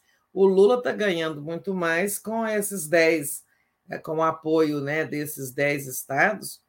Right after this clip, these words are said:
é, onde, inclusive, em alguns estados,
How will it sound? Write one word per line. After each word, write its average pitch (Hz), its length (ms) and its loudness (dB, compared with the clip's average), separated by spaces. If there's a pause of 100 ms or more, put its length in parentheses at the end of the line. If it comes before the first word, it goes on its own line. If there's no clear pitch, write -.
(800)
é, 151 320 -6
onde, 214 640 -4
inclusive, 196 800 -2
em 180 180 -4
alguns 170 440 0
estados, 185 640 -2